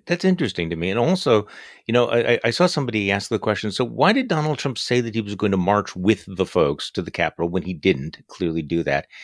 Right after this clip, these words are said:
And I, I, th-, I think it's reasonable to think that, that he made that announcement because he wanted to make sure that people went.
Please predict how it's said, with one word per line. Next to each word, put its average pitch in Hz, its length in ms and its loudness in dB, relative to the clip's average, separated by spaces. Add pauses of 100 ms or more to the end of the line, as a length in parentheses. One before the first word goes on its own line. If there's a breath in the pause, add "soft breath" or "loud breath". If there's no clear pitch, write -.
(380 loud breath)
And 104 480 2 (120)
I, 95 340 -6
I, 117 80 2
th-, - 160 -6
I 120 60 -4
think 233 120 -2
it's - 120 -8
reasonable 151 440 -2
to 92 80 -8
think 98 280 -4
that, 98 220 0
that 95 120 2
he 139 380 -4
made 110 260 2
that 107 160 2
announcement 95 540 -2
because 98 200 -4
he 107 60 -6
wanted 107 220 2
to 107 60 -2
make 110 160 -2
sure 127 120 -2
that 113 100 -6
people 120 280 -2
went. 180 300 -2